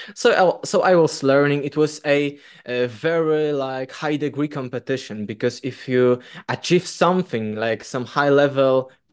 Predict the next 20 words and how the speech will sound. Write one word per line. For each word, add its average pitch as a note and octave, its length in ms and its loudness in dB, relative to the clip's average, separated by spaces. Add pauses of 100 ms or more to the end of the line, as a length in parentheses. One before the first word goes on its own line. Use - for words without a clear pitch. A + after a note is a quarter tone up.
(160)
li-, C#3 280 -2
like, C#3+ 200 -2
some D#3+ 220 -6
high E3+ 200 -2
level E3+ 280 0
in C#3+ 80 -8
this C3+ 160 -12
competition, E3 580 -4
you E3 80 0
can D#3 240 -4
go C3+ 360 2
anywhere B2+ 580 -2
you A#2 160 -4
want A#2 400 -4
when A2+ 140 -6
it A2 140 -12
comes A#2+ 320 -2
to A2+ 180 -4
high A2 280 -4
schools. - 460 -16